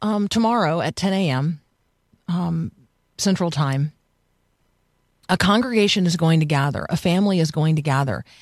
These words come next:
and it's not going to be, um, with the pomp and circumstance, um, to which we are going to tend to the death of a monarch.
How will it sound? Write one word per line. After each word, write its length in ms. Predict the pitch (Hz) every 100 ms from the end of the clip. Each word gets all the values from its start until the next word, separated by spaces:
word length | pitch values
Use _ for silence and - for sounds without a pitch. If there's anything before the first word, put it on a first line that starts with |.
| -
and 120 | 220
it's 180 | 220 -
not 340 | 214 233 311
going 260 | - 294 285
to 80 | 247
be, 460 | 262 302 135 85 - _ -
um, 240 | 180 175
with 100 | 190
the 100 | 180
pomp 300 | - 185 180
and 100 | 185
circumstance, 840 | 190 180 175 - 151 135 135 - - _ _ _ _ _
um, 160 | - -
to 140 | -
which 240 | 185 190 -
we 140 | 185
are 100 | 170
going 320 | 160 165 170
to 560 | 165 - 165 165 156 151 - _ _ -
tend 360 | 185 175 170
to 160 | - 185
the 100 | 165
death 360 | 160 160 -
of 140 | - 165
a 60 |
monarch. 600 | 156 156 156 139 - -